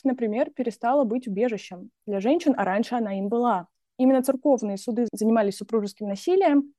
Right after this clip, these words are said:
в рамках которого по законодательству считалось нормальной причиной для развода покушение на жизнь одного из партнеров.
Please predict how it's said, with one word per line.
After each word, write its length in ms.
в 180
рамках 340
которого 400
по 120
законодательству 800
считалось 480
нормальной 580
причиной 460
для 160
развода 640
покушение 640
на 220
жизнь 540
одного 480
из 280
партнеров. 500